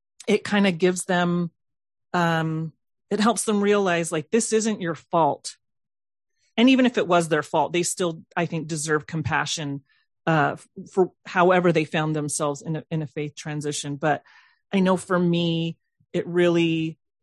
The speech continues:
really drives me crazy, 'cause I was, like, the Mormoniest mom. Like, what, what are my M's, Susan? Like, minivan,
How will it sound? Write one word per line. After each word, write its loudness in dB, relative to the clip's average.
really 2
drives 0
me -4
crazy, -4
'cause -8
I 0
was, 2
like, -2
the -2
Mormoniest 0
mom. 0
Like, -4
what, -4
what 2
are 4
my 4
M's, 0
Susan? -2
Like, -4
minivan, 2